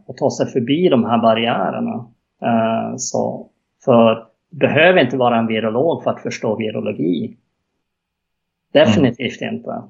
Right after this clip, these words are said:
Speaker 1: Ja, och jag menar, som, som Ma-, Mike Daniel som har jobbat direkt under Fauci som jag nämnde tidigare.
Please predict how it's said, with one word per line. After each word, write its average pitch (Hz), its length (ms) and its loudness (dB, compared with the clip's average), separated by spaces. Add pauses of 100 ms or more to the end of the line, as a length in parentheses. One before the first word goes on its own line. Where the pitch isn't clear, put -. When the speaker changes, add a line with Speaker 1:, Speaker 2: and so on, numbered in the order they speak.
(140)
Speaker 1:
Ja, 139 220 2 (160)
och 131 140 4
jag 135 160 0
menar, 131 400 0
som, 123 460 0 (200)
som 135 280 0
Ma-, 135 440 2
Mike 127 260 -2
Daniel 131 380 0
som 127 160 -4
har 127 80 0
jobbat 131 400 2
direkt 120 340 2
under 117 160 -2
Fauci 120 420 -2
som 120 220 -6
jag 117 100 0
nämnde 120 340 -2
tidigare. 110 600 -2